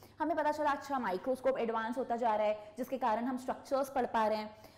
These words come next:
हमने काफ़ी सारे questions भी solve किए थे। आज की क्लास में हम डील करेंगे with the prokaryotic cell। लास्ट क्लास में ये पता चल गया था हमें कि cells can be of two kinds, cells can be of two kinds,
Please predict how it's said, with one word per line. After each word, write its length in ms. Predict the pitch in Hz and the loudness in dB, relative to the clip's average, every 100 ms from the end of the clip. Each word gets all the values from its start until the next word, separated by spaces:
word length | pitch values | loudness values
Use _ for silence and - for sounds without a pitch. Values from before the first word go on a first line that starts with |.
| - | -8
हमने 220 | 277 254 285 | -4 -2 0
काफ़ी 320 | 254 240 262 | 0 -2 -2
सारे 180 | 240 208 | -2 -2
questions 440 | 254 247 - 320 | -2 -2 -4 -6
भी 100 | 320 | -4
solve 240 | 294 262 269 | -2 -2 -2
किए 140 | 254 254 | -6 -4
थे। 40 | 349 - - - - - | -6 -10 -18 -20 -12 -4
आज 220 | 480 466 | -2 -2
की 100 | 415 | -4
क्लास 280 | 381 381 381 | 0 0 0
में 60 | 349 | -4
हम 120 | 339 | -4
डील 200 | 294 311 | -4 -6
करेंगे 360 | 294 285 269 285 | -4 -2 -2 -4
with 400 | 392 - - 302 | -4 -6 -4 -2
the 60 | 370 349 | -2 0
prokaryotic 1040 | 311 339 - - 254 220 202 185 - 202 - | 0 0 -4 -2 0 0 0 -4 -6 -6 -4
cell। 120 | 175 - - - - - | -4 -6 -20 -20 -12 2
लास्ट 260 | 226 247 | 2 2
क्लास 240 | - 294 294 | 0 -2 -2
में 60 | |
ये 80 | 294 | -4
पता 200 | 294 254 | -2 -4
चल 220 | 254 320 | -2 -2
गया 160 | 349 349 | 0 0
था 100 | 330 | 0
हमें 260 | 302 269 302 - - - | -2 -2 -6 -12 -20 -8
कि 100 | 285 | -6
cells 400 | 285 254 285 381 - - - | -2 0 0 -2 -8 -16 -4
can 320 | 269 233 254 | -2 0 -2
be 100 | 285 320 | 0 0
of 100 | - - | -2 -4
two 120 | 254 196 | -6 -4
kinds, 400 | 226 170 160 - - - - - - - - - - | -6 -6 -10 -14 -20 -20 -20 -20 -20 -20 -20 -18 -4
cells 300 | 208 262 - - - - | -2 0 -4 -10 -18 -4
can 260 | 233 214 240 | -2 -2 -2
be 80 | 262 220 | 0 2
of 180 | 480 - - 269 | 0 -4 -6 -4
two 100 | 214 262 | -2 -2
kinds, 320 | 285 208 | -2 -4